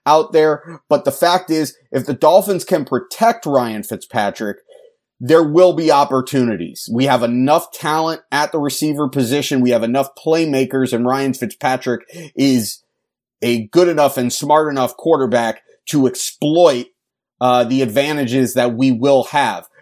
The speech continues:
But he will not be able to exploit those advantages if he's consistently under pressure. And that's where the concern is here, because we are starting Austin Jackson at left tackle. And while I love Austin Jackson's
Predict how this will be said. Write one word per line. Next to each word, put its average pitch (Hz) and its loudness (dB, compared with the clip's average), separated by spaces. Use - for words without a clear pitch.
But 127 -2
he 151 -2
will 139 2
not 143 -2
be 160 2
able 156 2
to 139 0
exploit 143 0
those 135 2
advantages 113 -2
if 135 -2
he's 131 0
consistently 135 -2
under 123 0
pressure. 127 0
And 120 -2
that's 139 -2
where 135 2
the 117 0
concern 113 -2
is 85 -12
here, - -10
because 127 0
we 131 2
are 160 6
starting 160 2
Austin 143 2
Jackson 135 0
at 123 -2
left 131 0
tackle. 135 -2
And 123 -2
while 127 2
I 120 2
love 135 4
Austin 135 0
Jackson's 123 -2